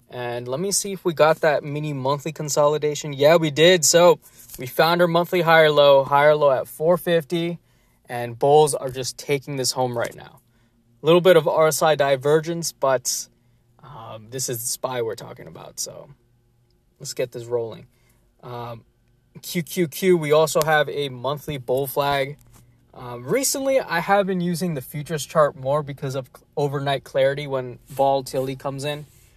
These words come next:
Uh, but Q Q Q is still a very good place to look at what's going on. All right, let's see.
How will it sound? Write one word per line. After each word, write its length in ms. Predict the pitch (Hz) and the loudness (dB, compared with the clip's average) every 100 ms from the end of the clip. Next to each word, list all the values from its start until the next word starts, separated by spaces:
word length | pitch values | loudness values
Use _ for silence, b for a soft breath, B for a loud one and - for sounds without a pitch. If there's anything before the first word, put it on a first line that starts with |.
| b b | b b
Uh, 240 | 131 120 120 | -8 -6 -4
but 200 | 135 131 | -4 -6
Q 140 | 202 | -8
Q 120 | 180 | -10
Q 200 | 170 190 | -4 0
is 100 | 156 | 0
still 240 | - 165 147 | 0 0 0
a 100 | 120 | 0
very 320 | 135 143 135 | 0 0 -2
good 420 | 131 131 123 123 _ _ _ _ _ _ _ _ _ _ | 0 2 2 -4 _ _ _ _ _ _ _ _ _ _
place 440 | - - 143 131 - | -10 -2 -2 -2 -4
to 80 | 135 | -2
look 260 | 123 123 | 0 0
at 320 | 120 117 113 - _ - | -2 -4 -8 -14 _ -14
what's 280 | 127 120 | -8 -8
going 300 | - 120 117 | -6 -8 -8
on. 300 | 117 113 117 127 _ _ _ _ _ _ _ _ _ _ - _ _ _ _ _ _ _ _ _ _ _ _ _ _ _ _ _ _ _ 160 | -16 -16 -20 -20 _ _ _ _ _ _ _ _ _ _ -18 _ _ _ _ _ _ _ _ _ _ _ _ _ _ _ _ _ _ _ -2
All 100 | 147 | 0
right, 260 | 127 123 - _ _ _ _ _ _ _ _ - | -2 -6 -18 _ _ _ _ _ _ _ _ -6
let's 240 | 143 131 | -6 -4
see. 320 | 131 120 117 | -4 -6 -8